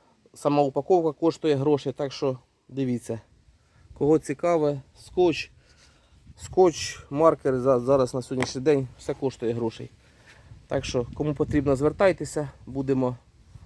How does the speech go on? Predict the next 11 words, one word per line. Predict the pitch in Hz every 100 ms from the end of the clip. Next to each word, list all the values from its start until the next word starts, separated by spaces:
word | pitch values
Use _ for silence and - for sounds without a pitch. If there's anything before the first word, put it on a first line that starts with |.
| - - - -
відправляти. | 135 - 147 180 175 147 139 - -
Х-, | - -
хто | - - 185 147
замовляв, | 156 160 156 165 170 143 123 - - - - - -
але | 147 151 151 127 - - - - - - - - - - -
забув, | 143 156 143 156 143
або | 135
я | 143 170
забув, | 147 143 143 135
де | 127 127
записав, | 135 147 143 196 180